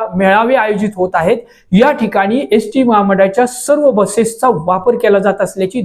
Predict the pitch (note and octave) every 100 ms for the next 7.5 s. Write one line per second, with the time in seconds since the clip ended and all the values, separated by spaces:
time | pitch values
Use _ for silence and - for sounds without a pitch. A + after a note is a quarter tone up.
0 | D3 - - A3+ G#3+ G3+ G3 F3 A#3 -
1 | F3+ F3+ E3+ E3+ D3+ C#3+ _ _ _ _
2 | - B3+ C#4 - A3 C4 - - _ _
3 | _ _ _ _ _ _ - - A3 G#3+
4 | C#4 C#4+ C#4+ B3+ B3+ C4+ C4+ A3+ B3+ C#4
5 | C#4+ A#3 G#3 B3+ - A#3 A3 G#3 G#3+ B3
6 | - _ _ - D#3 A3 B3 C#4 C4 A3
7 | B3+ B3 G3+ - F#3